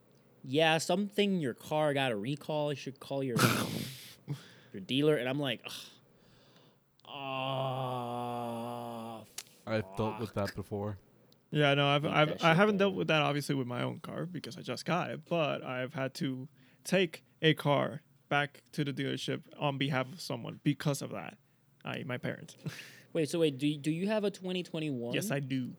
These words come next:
Speaker 1: or twenty twenty-two? So you got the same model I
Speaker 2: Okay,
Speaker 1: do.
Speaker 2: so does that mean I'm gonna get a recall notice in,
Speaker 1: So
Speaker 2: like, a few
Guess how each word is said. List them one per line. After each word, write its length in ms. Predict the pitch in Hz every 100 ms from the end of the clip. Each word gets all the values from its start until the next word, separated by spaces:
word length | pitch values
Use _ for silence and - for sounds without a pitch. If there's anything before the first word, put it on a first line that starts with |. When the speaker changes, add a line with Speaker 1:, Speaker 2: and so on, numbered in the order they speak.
| -
Speaker 1:
or 80 | -
twenty 240 | 127 139 127
twenty-two? 320 | 120 110 - - - _ - -
So 140 | - 147
you 100 | 160
got 140 | 220
the 80 | 190
same 180 | 180 165
model 300 | 156 156 131
I 200 | 147 120
Speaker 2:
Okay, 80 | -
Speaker 1:
do. 60 |
Speaker 2:
so 160 | - 156
does 180 | 147 151
that 180 | 170 180
mean 160 | 185
I'm 120 | 175
gonna 160 | 190 202
get 120 | 202
a 60 | 202
recall 340 | 196 196 202
notice 300 | 196 196 196
in, 80 | 202
Speaker 1:
So 40 | 196
Speaker 2:
like, 80 | 202
a 20 |
few 240 | - 202